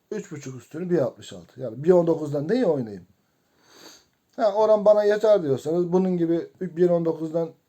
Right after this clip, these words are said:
iki tane daha maç bulsam bir yetmiş, bir seksen oran oluyor diyorsanız tabii ki sizin bileceğiniz iş. İlk yarısından gol ve goller beklediğim bir maç. Dolayısıyla yurt dışından oynayan arkadaşlar her iki yarıda da gol olur seçeneğini işaretlerlerse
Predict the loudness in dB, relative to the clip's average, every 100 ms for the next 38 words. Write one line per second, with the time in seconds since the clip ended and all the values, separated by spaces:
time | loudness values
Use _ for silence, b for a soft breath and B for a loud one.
0 | _ _ -16 -4 0 0 0 0 -2 -4
1 | -8 -10 -8 -4 -4 -4 -6 -12 -14 -12
2 | -12 -10 -12 -12 _ -2 0 0 -6 -14
3 | -8 -8 -8 -12 -16 _ _ -8 -6 -10
4 | -14 -16 -14 -14 -16 -16 -18 -18 -20 _
5 | b b b b -16 -16 _ b b b
6 | b b -8 -4 2 2 2 -2 -2 0
7 | 4 4 4 0 0 2 0 0 0 -2
8 | 0 0 0 0 -2 -6 -2 2 4 2
9 | -4 -4 0 0 -2 -8 -8 -6 -2 -2
10 | -2 -2 -2 -2 -4 -4 -6 -6 -10 _
11 | -2 -2 -4 -2 2 2 -2 -6 -6 0
12 | 2 2 0 -4 -8 -8 -8 -12 -10 -6
13 | 0 0 0 -8 -8 -10 -10 -14